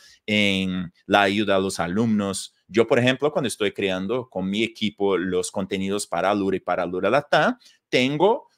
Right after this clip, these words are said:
una herramienta de Alura que me ayuda a hacer las actividades. Entonces, nosotros ya lo utilizamos, pero no es una realidad para las empresas medias, pe-, eh, pequeñas,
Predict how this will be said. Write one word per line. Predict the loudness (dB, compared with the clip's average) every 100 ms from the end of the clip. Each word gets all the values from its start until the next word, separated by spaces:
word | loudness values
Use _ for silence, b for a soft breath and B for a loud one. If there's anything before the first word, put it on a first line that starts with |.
| -6
una | -2 2
herramienta | 4 4 2 0 -2 -2 -2
de | 2
Alura | 2 2 2 0 0
que | -4
me | -4 -2
ayuda | -4 -2 -2
a | -2 -4
hacer | -4 -4 -4 -4 -6
las | -4 -4 -4
actividades. | -8 -12 -12 -4 -4 -4 -8 -12 b b -8
Entonces, | -4 -2 -2 -4 -6 -8
nosotros | -4 -2 0 2
ya | 4
lo | 6 4
utilizamos, | 0 -8 -8 -8 -8 -10 -18 b _
pero | 4 4 2
no | 0 2 2
es | 0 -2
una | 0 2
realidad | 4 4 4 2 0 0 2 2 0
para | -2 -2
las | -2 -4
empresas | -6 -4 -4 -4 -6 -6
medias, | -6 -4 -2 -2 -4 -6 -8 -14 -14
pe-, | -14 -14 -10
eh, | -8 -8 -8
pequeñas, | -8 -6 -4 -4 -4 -4 -6